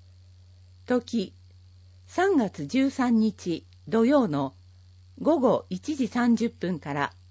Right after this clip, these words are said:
三時頃、予定。ところ、総合福祉センター、豊町三の五十九。内容、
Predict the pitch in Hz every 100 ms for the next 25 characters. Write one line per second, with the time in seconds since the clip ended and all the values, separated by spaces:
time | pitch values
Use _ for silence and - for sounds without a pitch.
0 | - - 262 294 269 247 220 151 - -
1 | - - - - - 202 - 196 156 143
2 | - - - - - - - - - -
3 | - - - 247 240 269 226 - - -
4 | - - - - - - - - 330 359
5 | 359 330 - - 294 - 294 233 - 123
6 | 117 110 - - - - - - - -
7 | - 220 277 277 254 - 214 165 143 -
8 | - - 302 320 240 139 147 165 196 202
9 | - 165 147 - - - - - - -
10 | - - - - - - - - 220 294
11 | 269 254 220 180